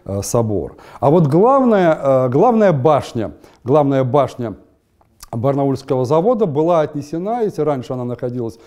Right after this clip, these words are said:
ну, собственно, на входе в Барнаульский завод, то теперь она отнесена была гораздо дальше, потому что раз-, развился поселок. Она была на месте пересечения современной улицы Льва Толстого и Ленинского проспекта.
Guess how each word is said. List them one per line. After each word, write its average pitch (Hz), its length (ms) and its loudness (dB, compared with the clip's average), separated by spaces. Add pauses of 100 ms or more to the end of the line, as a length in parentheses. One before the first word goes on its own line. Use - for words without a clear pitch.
(160)
ну, 160 160 -4
собственно, 123 240 -4
на 131 80 0
входе 120 400 -2
в 120 380 0 (180)
Барнаульский 127 560 -4
завод, 202 300 -2
то 127 80 -10
теперь 214 260 -2
она 165 220 -2
отнесена 156 440 -6
была 143 200 0
гораздо 131 400 -2
дальше, 180 400 -2 (240)
потому 127 120 -4
что 131 120 -6
раз-, 123 580 0
развился 127 420 -2
поселок. 208 540 -2 (240)
Она 180 220 0
была 208 240 2
на 170 160 -2
месте 175 320 -4
пересечения 160 720 -4
современной 160 600 -2
улицы 165 420 -2
Льва 147 200 2
Толстого 185 500 0
и 156 200 -4
Ленинского 143 560 -2
проспекта. 131 580 -8